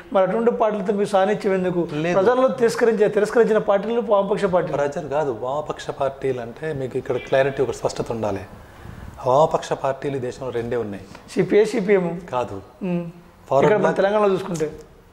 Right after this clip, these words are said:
Speaker 2: రెండే వామపక్ష పార్టీలు రెండే ఉన్నాయి.
Speaker 1: మ్మ్.
Speaker 2: ఒకటి ఫార్వర్డ్ బ్లాక్, రెండోది ఆర్ఎస్పీ.
Speaker 1: ఓకే, ఓకే.
Speaker 2: ఆర్ఎస్పీ అనే పార్టీ, ఫార్వర్డ్ బ్లాక్, ఇవి రెండు మాత్రమే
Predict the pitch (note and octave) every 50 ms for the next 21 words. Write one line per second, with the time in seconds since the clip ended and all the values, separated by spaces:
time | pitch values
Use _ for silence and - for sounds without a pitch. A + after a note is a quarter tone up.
0 | - - - - - - - - C3 B2+ C#3 D3+ D#3 F3 E3+ D3+ C#3+ C#3+ C#3+ -
1 | C#3+ - - A#2+ - C#3 B2+ C3 C3+ A#2+ A#2 A#2 B2 B2 B2+ A2+ G#2+ G#2 G2+ F#2+
2 | - - - - G#3+ F#3+ F3+ F3+ F3+ F3+ F3 - D#3 B2+ C#3 - - C3 C3 C#3
3 | D3 C3+ C3 C#3+ D3 D3 - C3 B2+ C3 C3+ C3+ A#2+ A2+ A#2 A#2 A2+ - - -
4 | F#2 - - - - - - - - - - - - - F#3 E3+ F3+ F#3 E3+ D#3+
5 | D3+ D3+ D3 - - - - - - - - - B2+ C#3 E3+ F3+ - - - -
6 | F3+ F3+ F3 D#3+ D#3+ D3+ C#3+ D3 C#3 C3+ - - E3 F3 E3+ - - - - -
7 | - - - - - - - D3 D#3+ D#3 B2+ A2+ A#2+ A2 G#2 - - C#3 C3+ C3
8 | C#3+ D3 D3+ D#3+ D3 C#3+ C#3 - - C#3+ C#3+ D#3+ F#3+ G3